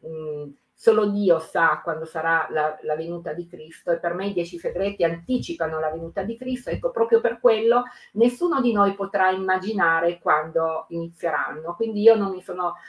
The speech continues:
mm, non ho creduto nei quaranta anni che sarebbe stato quello il momento, infatti così è stato, nemmeno nel quarantunesimo, e quindi quando arriveranno sarà, eh, ciao Tamara,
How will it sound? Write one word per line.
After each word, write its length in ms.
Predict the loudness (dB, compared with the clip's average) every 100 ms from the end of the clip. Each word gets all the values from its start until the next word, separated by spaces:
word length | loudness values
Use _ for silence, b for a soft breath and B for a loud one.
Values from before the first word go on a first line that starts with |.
| B _ -10
mm, 680 | -6 -4 -2 -2 -4 -6 -2
non 160 | 0 2
ho 80 |
creduto 600 | 4 4 6 2 4 2
nei 140 | 2 0
quaranta 500 | 0 0 0 0 2
anni 240 | 2 -2
che 120 | -6
sarebbe 320 | -6 -4 -4 -6
stato 260 | -8 -8
quello 220 | -6 -4
il 60 | -4
momento, 340 | -6 -4 -4 -6
infatti 500 | -8 -4 -4 -6 -12
così 280 | -12 -10
è 40 | -14
stato, 600 | 0 4 4 4 2 0 B B
nemmeno 360 | -6 -4 -2 -2
nel 160 | -2
quarantunesimo, 1040 | 2 2 2 -4 -6 -4 -4 -4 -4 -6 B B B
e 840 | 2 6 8 10 8 8 6 4 0
quindi 360 | -2 -2 -2
quando 440 | 2 4 4 2 4
arriveranno 800 | 2 4 4 6 4 2 -4 -2
sarà, 460 | 2 4 2 0
eh, 800 | -4 -2 -2 -4 -6 -8 -10 -12 _ _ -2
ciao 240 | 2 4
Tamara, 580 | 2 0 0 0 0